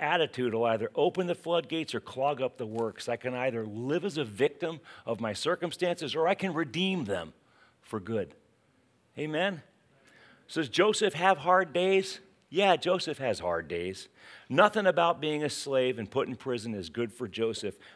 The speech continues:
I'm not even suggesting that somehow that was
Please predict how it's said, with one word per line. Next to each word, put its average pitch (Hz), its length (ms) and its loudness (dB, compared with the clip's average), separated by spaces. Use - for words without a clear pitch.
I'm 139 160 -4
not 170 240 2
even 170 260 -2
suggesting 123 920 0
that 82 140 -8
somehow 127 580 -2
that 123 200 4
was 120 180 0